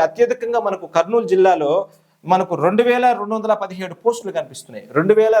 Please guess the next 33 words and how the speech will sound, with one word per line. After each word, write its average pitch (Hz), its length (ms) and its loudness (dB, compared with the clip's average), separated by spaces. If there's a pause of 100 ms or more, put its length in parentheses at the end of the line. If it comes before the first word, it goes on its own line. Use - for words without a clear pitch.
రెండు 185 160 -6
వందల 190 220 -2
పదిహేడు 165 400 -6
పోస్టులు 214 360 -2
మనకు 139 180 -6
కనిపిస్తున్నాయి. 131 460 -6 (540)
అందులో 202 200 4 (140)
ఎస్జిటిలు 233 440 2
మాత్రమే 196 300 0 (180)
పదహారు 180 360 0
వందల 196 260 -4
నలభై 160 300 -2
ఆరు 160 160 -2
పోస్టులు 208 340 -6
కనిపిస్తున్నాయి. 135 480 -8 (600)
ఇది 247 120 2 (160)
మిగతా 214 220 2 (100)
జిల్లాల్లో 214 480 0 (480)
బాగా 254 320 2 (220)
ఎంతో 196 200 -2 (120)
కాలంగా 214 380 0
ఉండేటటువంటి 180 580 -6 (520)
ప్రిపరేషన్లో 226 540 2
ఉండేటటువంటి 190 560 -4
స్టూడెంట్స్ 170 400 -4
కూడా 170 180 -4
చాలా 156 160 2 (120)
బాధపడుతున్నారు, 147 680 -2 (460)
చాలా 185 340 4
మంది 233 200 2
ఇబ్బందులు 202 360 -2
కూడా 180 180 -2
గురవుతున్నారు. 147 480 -2